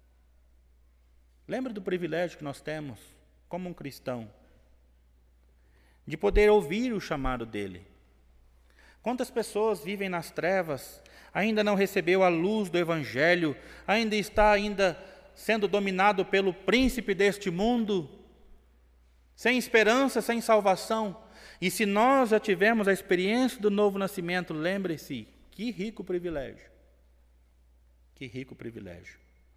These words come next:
Que nesses dias o Senhor venha, de fato, falar ao nosso coração, para que a nossa mente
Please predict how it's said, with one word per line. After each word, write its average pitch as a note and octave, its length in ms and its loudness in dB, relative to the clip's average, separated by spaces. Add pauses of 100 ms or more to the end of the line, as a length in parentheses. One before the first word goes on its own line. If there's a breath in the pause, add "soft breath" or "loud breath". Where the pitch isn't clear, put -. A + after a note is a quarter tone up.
(600)
Que - 80 -16
nesses C3 340 -6
dias B2 340 -6
o A2 60 -14
Senhor C#3 360 -10
venha, C#3+ 300 -10
de B2 120 -18
fato, - 360 -10 (1120)
falar F#3+ 280 -2
ao F#3+ 80 -4
nosso F3+ 240 -8
coração, A#2+ 640 -10
para C3+ 180 -10
que C#3+ 120 -10
a - 20 -4
nossa D#3+ 300 -8
mente D3+ 640 -12